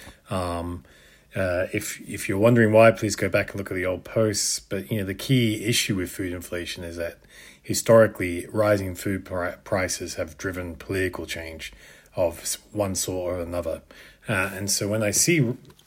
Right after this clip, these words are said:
food prices going up, <clears throat> you know, I start to think that perhaps political change is coming. And I want to examine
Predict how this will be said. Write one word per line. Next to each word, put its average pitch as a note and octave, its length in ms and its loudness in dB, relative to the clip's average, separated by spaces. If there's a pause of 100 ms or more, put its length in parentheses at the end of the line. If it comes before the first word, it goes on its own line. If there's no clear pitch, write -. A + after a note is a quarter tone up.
(180)
food C3 420 4
prices G#2+ 400 2
going A2 320 -2
up, - 400 6
<clears throat> - 640 2
you A2+ 140 2
know, G2 40 0
I G2 100 0
start G#2 340 0
to G2 60 -12
think G2+ 340 -4
that F#2 280 -4
perhaps - 440 -4
political G2 460 -2
change F#2 340 -4
is - 100 -6
coming. A2 420 6 (840)
And A2+ 80 0
I G#2 60 2
want G#2 220 4
to G2 60 4
examine G2+ 580 2